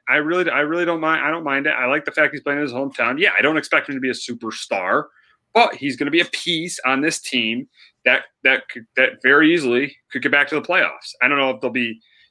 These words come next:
you know, as good as they were last year, 'cause I think they played over their head, but this is a piece on this team that, that, that could, you know, that can get back to the playoffs.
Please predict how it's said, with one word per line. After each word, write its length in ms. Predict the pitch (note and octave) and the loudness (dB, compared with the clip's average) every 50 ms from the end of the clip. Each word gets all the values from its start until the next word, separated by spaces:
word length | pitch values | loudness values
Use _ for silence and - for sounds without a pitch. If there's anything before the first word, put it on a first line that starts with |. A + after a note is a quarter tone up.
| _ | _
you 100 | - C3 | -2 0
know, 180 | A#2 G2+ G2 G2 - _ - | 0 0 -2 -2 -6 _ 2
as 240 | A#2+ C3 C#3+ D3+ C#3+ | 4 4 4 2 2
good 120 | - C3+ | -2 -4
as 60 | A2+ | -4
they 80 | A2 A#2 | -4 -4
were 140 | A#2 A2+ A2 | -4 -2 0
last 260 | A2 G#2 G2+ G#2 - | 2 2 2 2 0
year, 100 | B2+ A#2+ | -6 -6
'cause 80 | G#2 A#2 | -2 0
I 80 | G#2+ G#2+ | 0 0
think 140 | A#2 A2 | 0 0
they 80 | A2+ G#2 | -2 -4
played 180 | - - A#2 A2+ | -4 -2 -4 -2
over 160 | A2+ G#2+ G#2 | -2 -4 -4
their 140 | F#2 F#2 F#2 | -4 -2 0
head, 220 | C3 D#3+ - - | 0 0 0 0
but 180 | - G#2 - - - _ _ _ _ - | -2 -4 -4 -4 -6 _ _ _ _ -12
this 120 | A2 - | -10 -8
is 80 | C#3+ C3 | -4 -6
a 60 | C#3 C#3+ | -6 -6
piece 500 | - - - - E3+ D#3+ E3 D#3 - D3 | -6 -12 -10 -8 -8 -6 -6 -4 -4 -4
on 120 | C#3 C#3 | -2 -2
this 140 | D3 D3 - | -4 -6 -6
team 240 | - - C3+ C3+ C3 | -4 -4 -2 0 0
that, 160 | C3 B2+ - - _ - | 0 0 -2 -4 _ 0
that, 220 | A#2+ A#2 F#2+ G#2+ | 0 0 0 0
that 200 | A#2+ A#2 A#2 - | 0 0 0 0
could, 180 | - B2+ B2 B2 | -2 -2 -2 0
you 140 | B2+ A#2+ | -2 0
know, 300 | A2 G2+ G2+ A2+ B2 - _ _ - - - _ - | 0 2 0 0 -2 -4 _ _ -20 -20 -20 _ -4
that 80 | A#2+ A2 | -4 -4
can 80 | B2+ | -2
get 140 | B2 C3+ A#2+ | -2 -2 2
back 140 | A#2+ B2+ B2+ | 2 2 2
to 60 | - | 0
the 100 | D#3 C#3 | -4 -2
playoffs. 500 | - G3 F#3+ - - - - - - - | 0 2 2 2 0 -4 -12 -14 -14 -14